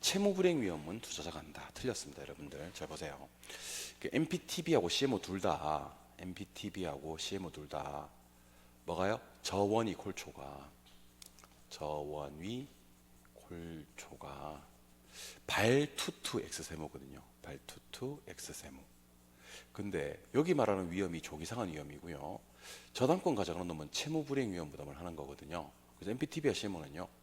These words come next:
채무 불행 위험을 발행자가 해요. 조기상환 위험은 투자자가 하고,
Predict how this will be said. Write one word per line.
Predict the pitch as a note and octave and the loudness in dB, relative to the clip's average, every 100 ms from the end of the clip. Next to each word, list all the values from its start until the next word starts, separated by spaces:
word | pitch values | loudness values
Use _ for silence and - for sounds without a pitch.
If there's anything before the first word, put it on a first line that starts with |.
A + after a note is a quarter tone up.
| - - - - | -14 -12 -12 2
채무 | - G#3+ A3+ | 6 8 8
불행 | G#3 G#3 D#3+ | 10 8 10
위험을 | C#3 C3 | 8 6
발행자가 | - E2 E2 - | 4 2 0 -2
해요. | C#2+ C2+ - - - | -6 -8 -12 -14 -4
조기상환 | F#2 F#2 B2 G2+ | 0 2 4 4
위험은 | D2+ C#2+ | 0 -4
투자자가 | - - E2 C#2 | -6 -2 -2 -2
하고, | C2+ - D2 | -4 -4 -4